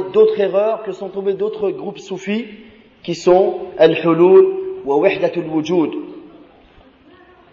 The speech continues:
ولكن هذا الأسلوب مخالف للإسلام. Mais même s'ils n'en sont pas arrivés à ce grand égarement,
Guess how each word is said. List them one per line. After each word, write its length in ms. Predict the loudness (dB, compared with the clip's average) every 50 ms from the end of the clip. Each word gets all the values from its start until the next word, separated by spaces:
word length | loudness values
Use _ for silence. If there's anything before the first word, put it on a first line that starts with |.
| _ _ _ _ _ _ _ _ _ _ _ _ _ _ _ _ _ _ _ _ _ _ _ _ _ _ _ _ _ _ _ _ _ _ _ _ _ _ _ _ _ _ _ _ _ _ _ _ _ _ _ _ _ _ _ _ _ -20 _ _ _ -20 -20 _ _ -18 _ 6
ولكن 520 | 8 10 12 12 10 10 8 4 0 0
هذا 360 | 4 6 6 6 6 4 0 0
الأسلوب 480 | -2 -6 -6 -6 -4 -2 -2 -2 -4 -4 -6
مخالف 680 | -4 -4 -4 -4 2 2 4 4 4 2 0 -4 -10 -10 -12 -12
للإسلام. 880 | -14 -14 -14 -16 -18 -18 -16 -12 -4 -2 0 0 0 -2 -6 -8 -12 -16 -18 -20 -20 -20 -14
Mais 180 | -4 0 0 0
même 520 | 2 2 0 0 0 -2 -4 -8 -10 -12
s'ils 340 | -14 -14 -10 -8 -8 -6 -4
n'en 100 | -4 -6
sont 160 | -4 -6 -8
pas 180 | -2 -2 -2 2 2
arrivés 600 | 2 2 2 -2 -4 -4 -4 -4 -6 -8 -10 -8 -8
à 80 | -8 -6
ce 140 | -2 -2 -2
grand 320 | -2 0 -2 -2 -2 -2
égarement, 560 | -4 0 2 2 0 0 0 -2 -2 -2 -4